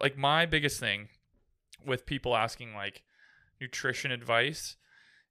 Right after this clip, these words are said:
is just make it simple. Like, if you, if you weren't working out before,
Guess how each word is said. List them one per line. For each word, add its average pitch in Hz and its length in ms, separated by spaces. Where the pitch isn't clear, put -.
is 117 100
just 131 440
make 135 200
it 151 140
simple. 143 400
Like, 120 260
if 135 220
you, 139 320
if - 260
you 151 80
weren't 139 300
working 156 360
out 117 220
before, 127 540